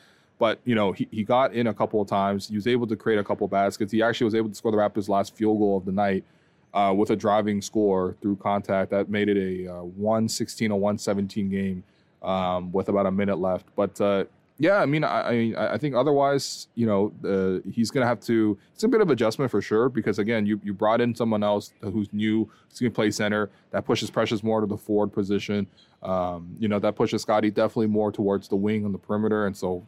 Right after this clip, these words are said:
that's where the Raptors offense is just, you gotta drive. I mean, aside from Pascal, who can really get a shot, um, everyone else has really just gotta be able to,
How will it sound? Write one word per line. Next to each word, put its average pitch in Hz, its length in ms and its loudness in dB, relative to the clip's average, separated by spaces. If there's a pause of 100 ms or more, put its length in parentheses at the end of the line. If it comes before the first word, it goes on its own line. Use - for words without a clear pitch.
that's 104 260 -2
where 110 240 2
the 101 100 0
Raptors 101 400 0
offense 104 300 -2
is 101 100 -6
just, 101 240 -6
you 95 140 -6
gotta 98 260 0
drive. 98 480 0 (320)
I - 40 -6
mean, 139 100 2
aside 123 300 2
from 175 100 0
Pascal, 143 320 2
who 131 80 0
can 113 160 0
really 123 200 2
get 123 120 2
a 120 80 2
shot, 120 320 0 (480)
um, 104 300 -2 (200)
everyone 139 280 2
else 135 140 0
has 107 180 -2
really 123 240 0
just 110 200 -6
gotta 113 200 2
be 104 160 2
able 107 180 2
to, 104 640 0